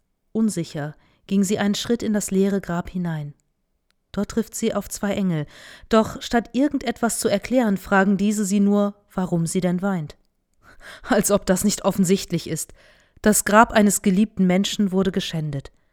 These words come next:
der Leichnam gestohlen. Maria ist so in ihrer Sorge um Jesus gefangen,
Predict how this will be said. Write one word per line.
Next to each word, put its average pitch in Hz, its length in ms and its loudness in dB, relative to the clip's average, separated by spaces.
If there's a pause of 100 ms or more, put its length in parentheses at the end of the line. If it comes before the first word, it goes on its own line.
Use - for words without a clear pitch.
(320)
der 165 120 -4
Leichnam 180 680 -4 (240)
gestohlen. 139 680 -8 (1200)
Maria 214 380 4
ist - 180 -2
so 220 180 4
in 233 80 2
ihrer 196 240 4
Sorge 202 340 4
um 190 100 4
Jesus 202 420 0
gefangen, 196 420 0